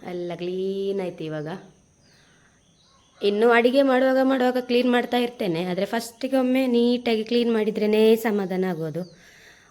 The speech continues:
ಒಲೆಯನ್ನೆಲ್ಲ ಇವಾಗಲೇ ಕ್ಲೀನ್ ಮಾಡಿಟ್ರೆ ಆಮೇಲೆ ಅನ್ನ ಮಾಡ್ಲಿಕ್ಕೆ ಆಗ್ತದೆ.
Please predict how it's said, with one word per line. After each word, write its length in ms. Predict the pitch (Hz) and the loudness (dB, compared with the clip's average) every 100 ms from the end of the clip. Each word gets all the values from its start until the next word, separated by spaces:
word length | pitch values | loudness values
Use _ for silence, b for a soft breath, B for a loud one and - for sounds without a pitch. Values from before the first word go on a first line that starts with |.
| _ | _
ಒಲೆಯನ್ನೆಲ್ಲ 580 | 175 180 175 175 180 196 | -4 -2 -2 -4 -4 -2
ಇವಾಗಲೇ 380 | 190 185 185 180 | -4 -4 -6 -6
ಕ್ಲೀನ್ 300 | 208 214 208 | -2 0 0
ಮಾಡಿಟ್ರೆ 640 | 202 220 - 160 202 _ B B B B - | -2 -4 -6 -12 -12 _ B B B B -4
ಆಮೇಲೆ 400 | 254 247 233 240 | 0 2 2 2
ಅನ್ನ 480 | 240 - - 208 208 | -2 -8 -4 0 0
ಮಾಡ್ಲಿಕ್ಕೆ 380 | 196 190 190 196 | 0 -2 -6 -6
ಆಗ್ತದೆ. 280 | 202 - | -10 -10